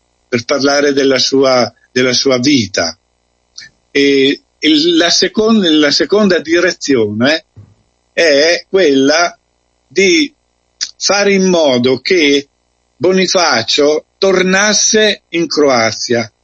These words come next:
In che senso? Tornasse il suo spirito, tornasse la sua abilità umana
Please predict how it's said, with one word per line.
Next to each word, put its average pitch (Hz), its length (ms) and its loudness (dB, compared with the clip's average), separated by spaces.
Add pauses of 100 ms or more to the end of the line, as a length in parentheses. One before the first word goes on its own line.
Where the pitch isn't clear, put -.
In 156 160 -2
che 156 160 -2
senso? 95 680 -2 (680)
Tornasse 165 480 0
il 143 80 2
suo 147 220 0
spirito, 110 840 -2 (260)
tornasse 143 560 0
la 139 140 2
sua 143 520 0 (260)
abilità 151 1080 0 (360)
umana 139 920 0